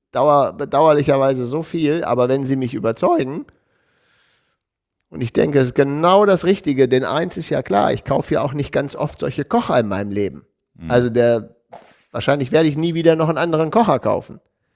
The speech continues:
Speaker 1: Den habe ich vor zehn Jahren gekauft. Deswegen weiß ich auch gar nicht, ob er fünfzehn oder zwanzig, das weiß ich nicht mehr.
Speaker 2: Mhm.
Speaker 1: Also es ist ein Billigprodukt. Tut's ja auch. Um einen Kaffee warm zu machen, toll. Und ich erinnere mich, äh,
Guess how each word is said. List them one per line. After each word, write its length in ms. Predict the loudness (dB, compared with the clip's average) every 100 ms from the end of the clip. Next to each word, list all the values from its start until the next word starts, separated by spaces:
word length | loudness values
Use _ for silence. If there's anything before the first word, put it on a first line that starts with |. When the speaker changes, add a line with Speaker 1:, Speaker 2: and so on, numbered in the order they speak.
| _ _
Speaker 1:
Den 180 | 0 2
habe 160 | 2 0
ich 80 |
vor 180 | 0 -2
zehn 220 | 0 0
Jahren 280 | 2 2 2
gekauft. 440 | -2 -2 -4 -4 -8
Deswegen 300 | -4 -2 -2
weiß 160 | 0
ich 100 | 2
auch 80 | 2
gar 140 | 0
nicht, 120 | -2 -4
ob 80 | -6
er 80 |
fünfzehn 400 | -8 -10 -6 -4
oder 180 | -2 -4
zwanzig, 380 | -4 -6 -6 -8
das 200 | -6 -4
weiß 180 | -2 0
ich 80 | 0
nicht 140 | -2
mehr. 200 | -4 -6
Speaker 2:
Mhm. 220 | -6 -8 -12 _ _ _
Speaker 1:
Also 200 | -4 -2
es 120 | 0 -2
ist 60 |
ein 140 | -4 2
Billigprodukt. 720 | 2 2 0 -8 -8 -10 _ _ _
Tut's 300 | 0 0 2
ja 180 | 0 0
auch. 300 | -4 -8 -16 _ _ _ _ _ _ _ _ _ _ _ _
Um 160 | 0 0
einen 80 | 0
Kaffee 360 | -2 2 4 2
warm 220 | -4 -6
zu 100 | -6
machen, 320 | -6 -6 -6
toll. 260 | -4 -4 -6 _ _ _ _ _ _ _ _
Und 300 | 2 2 2
ich 120 | 0
erinnere 440 | 4 4 4 0 -2
mich, 440 | -4 -4 -8 -20 -18 -4
äh, 360 | 0 2 0